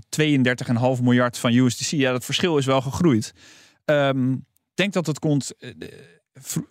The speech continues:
eerst was U S D C een stuk transparanter. Dat verschil is een beetje, eh, geslonken.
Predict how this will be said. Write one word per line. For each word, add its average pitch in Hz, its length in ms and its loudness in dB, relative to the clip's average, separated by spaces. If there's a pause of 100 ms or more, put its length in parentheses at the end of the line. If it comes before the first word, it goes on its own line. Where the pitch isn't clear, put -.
(120)
eerst 175 240 0
was 139 160 2
U 147 160 6
S - 60 -4
D 135 160 0
C - 20 -6
een 139 180 2
stuk - 340 -2
transparanter. 151 760 0 (340)
Dat 151 220 0
verschil 190 460 2
is 147 100 0
een 147 80 0
beetje, 135 460 0
eh, 120 220 -2
geslonken. 202 640 0